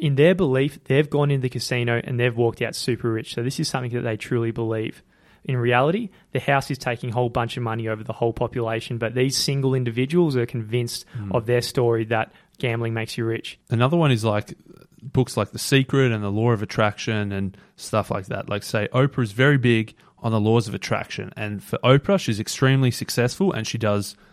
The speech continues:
Speaker 2: that sort of stuff. But it's saying that, yes, out of, eh, you know, out of everybody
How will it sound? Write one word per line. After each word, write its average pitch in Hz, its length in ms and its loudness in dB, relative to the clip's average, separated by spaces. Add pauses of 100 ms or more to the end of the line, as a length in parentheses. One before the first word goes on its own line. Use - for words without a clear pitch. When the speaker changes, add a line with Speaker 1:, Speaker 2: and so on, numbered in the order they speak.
Speaker 2:
that 101 140 -6
sort 101 180 -4
of 101 80 -6
stuff. - 460 -8 (400)
But 104 100 2
it's - 140 -2
saying 131 260 2
that, 107 180 0
yes, 120 440 0 (500)
out 117 140 2
of, 98 200 -4
eh, 117 260 -2 (100)
you 117 100 -2
know, 104 160 0
out 120 140 4
of 101 160 2
everybody 135 640 2